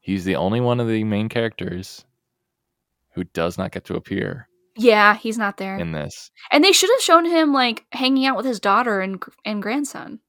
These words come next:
Speaker 1: Or s-, anything.
Speaker 2: <laughs> Yeah, that too.
Speaker 1: Uh, and then it ends with, uh, pretty much the same ending of episode four, which was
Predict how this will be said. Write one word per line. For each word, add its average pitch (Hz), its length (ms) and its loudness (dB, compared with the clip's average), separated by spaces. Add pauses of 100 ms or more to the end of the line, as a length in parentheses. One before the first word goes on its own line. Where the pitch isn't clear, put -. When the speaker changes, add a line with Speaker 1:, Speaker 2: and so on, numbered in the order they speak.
(240)
Speaker 1:
Or 98 120 0
s-, - 180 -12
anything. 143 420 -2 (580)
Speaker 2:
<laughs> - 380 -2
Yeah, 302 300 2 (400)
that 240 160 2
too. - 100 -4
Speaker 1:
Uh, 92 260 0
and 98 120 -4
then 98 120 -2
it 98 160 -4
ends 87 380 -6
with, 82 260 -4 (240)
uh, 71 360 -8 (360)
pretty 117 200 -6
much 135 180 -8
the - 80 -12
same 92 260 -6
ending 87 460 -6
of 85 260 -12
episode - 400 -12
four, 92 320 -4
which - 180 -12
was 85 260 -14